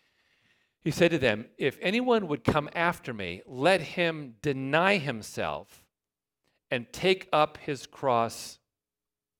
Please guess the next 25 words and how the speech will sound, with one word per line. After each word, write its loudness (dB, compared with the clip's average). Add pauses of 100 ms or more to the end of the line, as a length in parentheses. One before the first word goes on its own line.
(440)
monthly, 0 (1400)
weekly, 2 (1080)
yearly, 8 (880)
daily, 10 (1120)
and -2
follow 6
me." -8 (320)
This 4
is -6
before 4
the 0
cross, 6
obviously. 0 (1300)
But 2
this 4
makes 2
so 4
much 4
more 2
sense 0
in -4
light 6
of 2
the 0
cross, -4